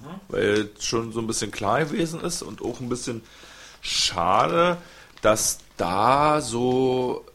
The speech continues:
äh, auch in der Befragung von dem Florian nicht noch mehr herausgeholt wurde, so in dem, in der Befragung der Kinder. Man hat sich, die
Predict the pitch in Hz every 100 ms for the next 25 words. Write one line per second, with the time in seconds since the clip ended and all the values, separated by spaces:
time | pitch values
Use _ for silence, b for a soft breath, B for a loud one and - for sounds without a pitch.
0 | - 104 101 - 98 98 107 98 95 -
1 | - 85 82 127 151 160 151 147 139 135
2 | - 131 135 131 120 117 117 110 - 110
3 | 110 98 101 107 113 107 90 92 135 -
4 | 120 95 92 87 85 85 85 82 85 90
5 | 92 92 - - 101 87 90 - 92 101
6 | 107 95 - 127 139 98 92 92 98 -
7 | 123 - B B B B - 104 101 98